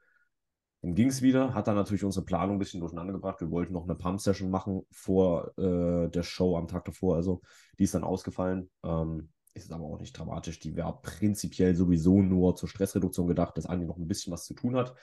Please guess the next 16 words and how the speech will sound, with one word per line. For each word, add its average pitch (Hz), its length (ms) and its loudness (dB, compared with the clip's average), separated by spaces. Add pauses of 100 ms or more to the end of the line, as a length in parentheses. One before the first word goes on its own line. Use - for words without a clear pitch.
(320)
weil 87 140 -2
ihn 90 60 -2
das 87 100 -2
stresst, - 400 -4
wenn 90 80 0
er 85 60 -2
nur 85 160 -4
chillen 92 280 0
muss, 98 380 -4 (180)
ähm, 80 380 -8
dass 76 140 -12
er 80 60 -8
da 80 60 -8
einfach 82 200 -8
nochmal 80 260 -8
eine 78 220 -12